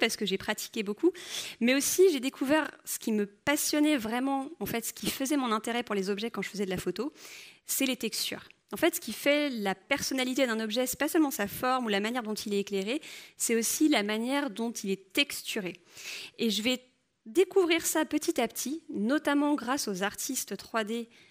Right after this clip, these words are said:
que j'ai pu rencontrer sur Internet, euh, qui sont, en fait, ce qu'on a, j'ai découvert ça, du material art, c'est-à-dire l'art des textures.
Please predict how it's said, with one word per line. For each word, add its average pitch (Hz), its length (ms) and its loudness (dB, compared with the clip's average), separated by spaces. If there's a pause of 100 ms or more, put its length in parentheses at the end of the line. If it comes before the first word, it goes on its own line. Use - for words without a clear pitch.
(320)
que 240 120 -2
j'ai 220 160 0
pu - 140 -10
rencontrer 233 440 -4
sur 220 160 -4
Internet, 185 560 -4 (500)
euh, 208 360 4
qui - 180 -4
sont, 302 460 0
en 196 80 -4
fait, 240 180 -2
ce - 60 -8
qu'on 196 160 -4
a, 170 80 -8
j'ai 160 100 -8
découvert 220 400 -2
ça, 311 180 0
du 202 200 -6
material 214 520 0
art, - 200 -8 (160)
c'est-à-dire 208 320 -4
l'art 254 260 2
des 240 80 -4
textures. - 560 -6